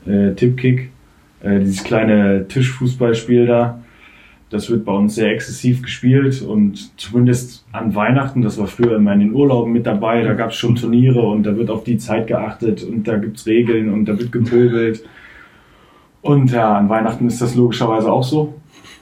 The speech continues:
Und, äh, mittlerweile gibt's da auch einen Pokal für denjenigen, der das Turnier <laughs> gewinnt. Also es ist so ein kleines Weihnachtsritual geworden, wird's dieses Jahr wahrscheinlich wegen Corona nicht geben, aber gut,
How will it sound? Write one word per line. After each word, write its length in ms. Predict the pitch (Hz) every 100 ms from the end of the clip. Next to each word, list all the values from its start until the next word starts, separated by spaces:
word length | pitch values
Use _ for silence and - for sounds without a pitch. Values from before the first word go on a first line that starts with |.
| _
Und, 380 | - 131 110 -
äh, 260 | 110 113 107
mittlerweile 640 | 107 107 107 104 110 110
gibt's 240 | 104 - -
da 140 | 101
auch 140 | 101 -
einen 100 | 104
Pokal 380 | 98 107 123
für 100 | 127
denjenigen, 460 | 123 127 135 135 131
der 160 | 123 123
das 160 | 113
Turnier 240 | 127 139 139
<laughs> 140 | 127
gewinnt. 340 | 139 151 160 139
Also 340 | 131 131 131 127 - - - 127 131 127 -
es 260 | 123 127
ist 140 | 156 135
so 100 | 156
ein 100 | 127
kleines 360 | 143 143 117
Weihnachtsritual 680 | 123 147 131 135 127 123 131
geworden, 360 | 131 131 127 113
wird's 220 | 120 -
dieses 260 | 127 131 123
Jahr 140 | 120
wahrscheinlich 420 | 107 120 113 98
wegen 160 | 101 107
Corona 320 | 107 113 107
nicht 220 | 147 -
geben, 320 | 165 156 143 104
aber 380 | 104 98 92 - - - - - - -
gut, 320 | 117 101 -